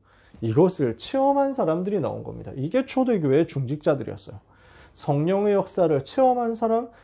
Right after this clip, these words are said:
제자 운동, 말씀 운동 일어난 것을 체험한 사람, 전도 운동 속에서 경제와 모든 업이 살아난 것을 체험한 사람.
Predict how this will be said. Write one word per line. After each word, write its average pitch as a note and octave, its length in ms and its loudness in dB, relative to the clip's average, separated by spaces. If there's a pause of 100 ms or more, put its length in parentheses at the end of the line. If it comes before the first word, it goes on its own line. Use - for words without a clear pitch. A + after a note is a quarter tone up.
제자 C#3 380 2
운동, G#3+ 360 2
말씀 F3 440 -2
운동 A#3+ 300 0
일어난 A3 340 2
것을 G#3 280 -2
체험한 A#3+ 380 2
사람, A3+ 260 2 (240)
전도 B3 460 4
운동 A#3 240 2
속에서 A#3+ 480 0
경제와 G3 680 4 (180)
모든 A#3 480 4
업이 B3 280 6
살아난 F#3 440 2
것을 C#3+ 240 -4
체험한 B3 400 2
사람. G#2 300 -12